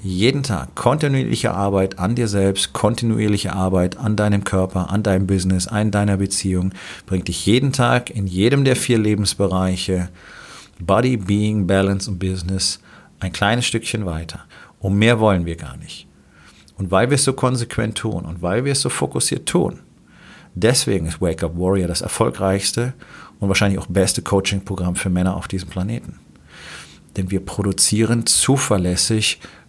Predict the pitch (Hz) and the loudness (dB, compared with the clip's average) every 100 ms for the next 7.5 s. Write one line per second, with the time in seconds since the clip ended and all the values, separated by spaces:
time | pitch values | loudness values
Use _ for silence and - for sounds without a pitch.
0 | _ - 104 104 - 107 - 101 92 92 | _ -2 2 2 2 -4 -2 -2 -2 0
1 | 95 - - - 82 87 92 - 104 92 | -4 -4 -6 -6 -2 0 2 2 0 0
2 | 95 95 92 87 78 - - - - - | 2 2 0 -4 -4 -8 -14 -20 -20 -14
3 | 92 - 95 90 95 98 92 113 113 107 | -12 -4 0 4 4 2 2 2 2 2
4 | 104 90 - 78 - - 95 - 113 120 | 0 0 -4 -10 -10 -8 -8 -2 0 2
5 | - 117 107 113 98 104 107 101 92 113 | 0 0 0 0 0 0 0 -2 -2 0
6 | 113 117 - 101 95 - 98 90 107 123 | 2 2 0 0 0 0 -4 2 2 2
7 | 110 104 101 98 | 0 0 0 -2